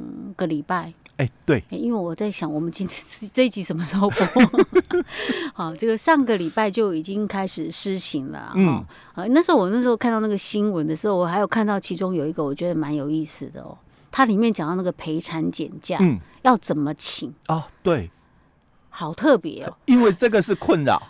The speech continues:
Speaker 1: 嘿，对，我们今天好好来针对这个块，也跟大家来分享一下，
Speaker 2: 嗯。
Speaker 1: 好不好？让大家知道说要怎么，怎么请，
Speaker 2: 对。
Speaker 1: 嘿。
Speaker 2: 哦，因为我们请假哦，其实常常有这个困扰出现哦，
Speaker 1: 嗯。嗯哼。
Speaker 2: 就是首先第一个困扰就是六日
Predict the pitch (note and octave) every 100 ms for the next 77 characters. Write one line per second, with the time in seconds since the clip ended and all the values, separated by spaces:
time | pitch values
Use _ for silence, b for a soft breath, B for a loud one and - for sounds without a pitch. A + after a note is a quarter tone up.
0 | _ - A3+ G#3 G3 E3 D#3 - b b
1 | b F4 C#4+ D#3+ C3 _ _ F#3+ A3 C#4
2 | C#4+ D4+ A#3+ A#3 F3 E3 E3+ G#3+ G#3+ G3+
3 | G3 - G3+ E3+ D3+ D3 F#3+ F#3+ F#3 F3
4 | D#3 - E3 E3 C#3 D#3+ - F3 F3+ C3
5 | C3 F3+ A3 G#3 G#3 G3 G3+ G3 F3 F#3+
6 | E3+ C#3 B2+ C#3+ - D3 C#3+ F#2+ - D3
7 | - - D3+ - _ G3 G3+ C#4 A#3+ -
8 | D3+ C#3 G#3 - - A2+ G2+ F3+ F3 C3+
9 | A3 A3+ G#3 D3 D#3 G3 D#3 F#2+ B2 B2
10 | - D3 A2+ D#2 G#3+ A2 G#2+ - A#2 E2
11 | G#2 - G#3 G#3 G3+ - A3 G#3+ F#3 -
12 | - - _ - C3 D3+ F#3 F#3+ F#3+ D3
13 | - D3 A#2 F#2+ A#2 B2+ A#2 - _ -
14 | F3+ E3+ C3+ D#3 A#2